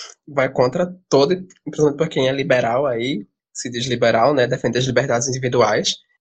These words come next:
É um bagulho que vai contra todo tipo de liberdade, minha gente. Tipo, silenciar o direito do outro de falar, de criticar, de se contrapor. Então, se, se você aí que gosta de dizer que é liberalzão,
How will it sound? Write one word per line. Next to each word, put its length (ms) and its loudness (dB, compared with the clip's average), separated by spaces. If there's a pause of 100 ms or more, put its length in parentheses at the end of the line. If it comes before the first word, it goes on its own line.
(120)
É 180 2
um 120 -6
bagulho 420 -4
que 140 -12
vai 300 -2 (300)
contra 320 0 (180)
todo 320 -2
tipo 180 -4
de 100 -2
liberdade, 540 0
minha 120 -4
gente. 280 -6
Tipo, 320 -6
silenciar 760 0
o 60 -4
direito 320 -4
do 60 -2
outro 240 -2
de 80 -14
falar, 220 -2
de 80 -10
criticar, 500 -4
de 80 -8
se 120 0
contrapor. 600 -2 (640)
Então, 200 0
se, 300 0
se 140 -8
você 280 -2
aí 340 0
que 440 -4
gosta 280 -2
de 60 -4
dizer 160 -8
que 80 -6
é 60 2
liberalzão, 760 0